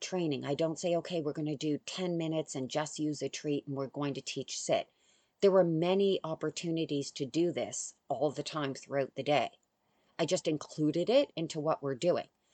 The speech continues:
So if they jumped on the door to get in, for example, I just gave a gentle no and then told them to sit,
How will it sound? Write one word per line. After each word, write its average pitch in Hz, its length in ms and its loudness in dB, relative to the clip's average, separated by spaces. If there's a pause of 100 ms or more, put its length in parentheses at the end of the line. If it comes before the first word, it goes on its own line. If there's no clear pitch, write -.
(220)
So 208 260 6
if 202 200 4
they 202 160 6
jumped 214 320 2
on 196 120 0
the 170 100 0
door 175 260 0
to 165 100 -2
get 156 300 0
in, 202 240 4
for 160 240 -2
example, 143 640 -4 (340)
I 185 60 4
just 196 160 2
gave 208 160 4
a 185 60 4
gentle 175 380 0
no 151 440 2
and 156 120 -2
then 151 120 -2
told 151 240 -2
them 165 140 -4
to 170 120 -8
sit, - 520 -2